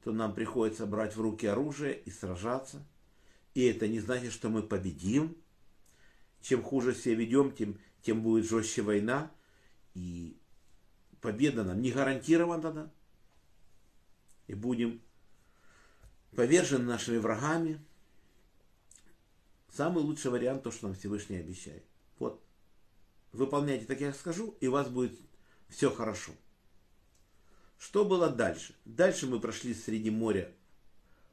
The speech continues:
в пустыню. Отвёл нас Всевышний от моря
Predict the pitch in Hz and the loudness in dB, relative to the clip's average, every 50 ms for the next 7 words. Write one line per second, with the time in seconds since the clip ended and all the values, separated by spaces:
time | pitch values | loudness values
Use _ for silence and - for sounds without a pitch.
0 | _ - _ - 110 98 - - - 156 151 143 143 139 135 143 - _ _ _ | _ -20 _ -10 -10 -10 -10 -2 0 0 2 2 0 -2 -4 -6 -12 _ _ _
1 | _ _ _ - - - - - - - - - - - - _ - - - - | _ _ _ -20 -20 -20 -20 -20 -20 -20 -20 -20 -20 -20 -20 _ -20 -20 -20 -20
2 | - - - - - 113 110 - 131 135 127 123 113 107 101 98 - 117 113 120 | -20 -20 -20 -10 -6 -6 -6 0 4 4 6 6 4 2 0 -2 -2 0 0 2
3 | 110 - - 104 104 - - - 104 - - 113 113 110 101 95 95 92 - | 0 0 -2 -6 -6 -4 -6 -6 -6 -4 -2 0 2 2 2 2 2 0 -4